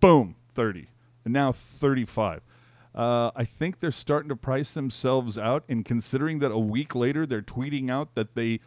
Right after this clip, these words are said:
still, in all caps, have stock,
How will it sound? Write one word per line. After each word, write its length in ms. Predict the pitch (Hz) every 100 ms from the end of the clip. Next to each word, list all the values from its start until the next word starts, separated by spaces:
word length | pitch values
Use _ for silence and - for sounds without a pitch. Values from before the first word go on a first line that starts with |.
| _
still, 720 | - - - 180 185 92 76 _ _ _ -
in 160 | 117
all 260 | - 123 139
caps, 580 | - 160 110 - - - _ _ _
have 360 | - 120 127 117
stock, 640 | - 110 104 139 - -